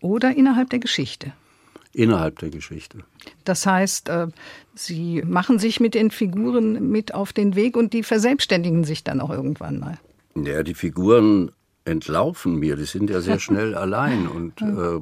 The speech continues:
Speaker 2: treiben ihr Spiel. Und da bin ich nicht sonderlich der Herr dieser Figuren.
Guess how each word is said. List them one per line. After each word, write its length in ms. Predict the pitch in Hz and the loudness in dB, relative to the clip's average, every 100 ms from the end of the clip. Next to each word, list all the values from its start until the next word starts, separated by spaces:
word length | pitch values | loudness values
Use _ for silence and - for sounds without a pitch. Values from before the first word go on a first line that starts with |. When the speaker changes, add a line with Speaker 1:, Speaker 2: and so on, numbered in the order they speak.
| - | -8
Speaker 2:
treiben 340 | - 80 98 | -4 -4 -2
ihr 120 | 90 | -6
Spiel. 580 | 90 - 113 156 95 69 | -8 -8 -6 -2 -2 -4
Und 400 | - 82 73 - _ - - - - - - _ | -6 -8 -10 -12 _ -20 -20 -20 -20 -20 -20 _
da 140 | - 76 | -10 -6
bin 180 | 82 | -4
ich 160 | 101 98 | -4 -4
nicht 340 | 95 95 - - - - | -6 -6 -12 -20 -20 -20
sonderlich 720 | - 82 98 101 92 90 - - | -8 -4 -2 -4 -4 -8 -14 -10
der 160 | 85 | -4
Herr 300 | 87 131 135 | 0 0 -2
dieser 360 | 85 78 78 78 | -6 -10 -8 -10
Figuren. 600 | - 73 76 76 73 | -8 -8 -6 -8 -8